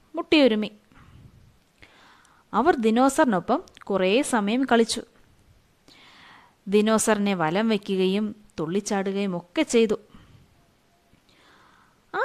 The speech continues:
ദിനോസറിൻ്റെ പുറത്ത് കയറിയാൽ നന്നായിരിക്കുമെന്ന് അപ്പുവിന് തോന്നി. അവനത് മിട്ടുവിനോടും മിന്നുവിനോടും പറഞ്ഞു. ഇത്രയും ഉയരമുള്ള ജീവിയുടെ പുറത്ത്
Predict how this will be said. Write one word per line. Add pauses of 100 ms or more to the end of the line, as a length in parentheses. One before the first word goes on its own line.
(120)
ദിനോസറിൻ്റെ
പുറത്ത്
കയറിയാൽ (180)
നന്നായിരിക്കുമെന്ന് (640)
അപ്പുവിന്
തോന്നി. (1400)
അവനത് (260)
മിട്ടുവിനോടും (100)
മിന്നുവിനോടും
പറഞ്ഞു. (1500)
ഇത്രയും
ഉയരമുള്ള (120)
ജീവിയുടെ
പുറത്ത്